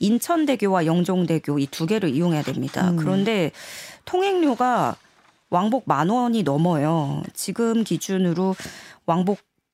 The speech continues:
Speaker 1: 어, 영종대교 상부도로의 경우가 만 삼천이백 원, 하부도로가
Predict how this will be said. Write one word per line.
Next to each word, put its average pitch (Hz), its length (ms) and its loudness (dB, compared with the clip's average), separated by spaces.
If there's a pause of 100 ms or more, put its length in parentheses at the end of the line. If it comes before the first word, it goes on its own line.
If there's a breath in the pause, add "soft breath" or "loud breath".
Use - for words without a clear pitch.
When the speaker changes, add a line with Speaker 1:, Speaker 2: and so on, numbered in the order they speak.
(200)
Speaker 1:
어, 160 320 0
영종대교 220 540 2
상부도로의 359 720 0
경우가 170 680 0 (680 soft breath)
만 180 180 4
삼천이백 160 640 -2
원, 269 180 2
하부도로가 277 840 -2